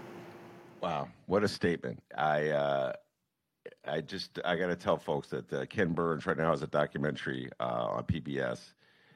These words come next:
that's really hard for me to watch. Monroe, you may have watched, but anyway, about the Holocaust and, uh, how, uh, in the, in the late thirties and early forties, the United States, uh, was slamming the door on, uh,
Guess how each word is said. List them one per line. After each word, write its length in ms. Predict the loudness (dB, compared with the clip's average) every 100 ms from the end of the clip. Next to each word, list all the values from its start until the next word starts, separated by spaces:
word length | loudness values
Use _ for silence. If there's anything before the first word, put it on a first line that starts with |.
| -10
that's 200 | -6 0
really 160 | 2
hard 240 | 4 4 4
for 80 | 4
me 100 | 4
to 80 |
watch. 380 | 6 6 6 2
Monroe, 220 | 0 2
you 120 | 4 4
may 120 | 4
have 100 | 2
watched, 240 | -2 -2
but 100 | 0
anyway, 180 | 2 4
about 200 | 4 4
the 80 | 2
Holocaust 640 | 2 4 4 2 2 0 -8 _ -20 -4
and, 260 | -2 2 2
uh, 460 | 2 2 0 -2 0
how, 480 | 4 6 6 2 -4 -16 -20 -10
uh, 460 | -6 -4 -4 -4 -4 -4
in 220 | -4 -2
the, 540 | -2 -2 -4 -6 -8 -6
in 120 | -4
the 80 | -2
late 240 | -2 -2 2
thirties 340 | 2 2 0
and 80 | 0
early 200 | 0 -2
forties, 480 | 2 2 2 -4 -8
the 80 |
United 280 | -4 -2 -4
States, 480 | -4 -4 -2 -4 -12 _ _ _ _ _ -14
uh, 220 | -12 -10
was 300 | -10 -10 -12 -10
slamming 420 | 2 6 6 6
the 100 | 4
door 480 | 2 4 4 2 -2
on, 300 | -2 0 2
uh, 260 | 0 0 -2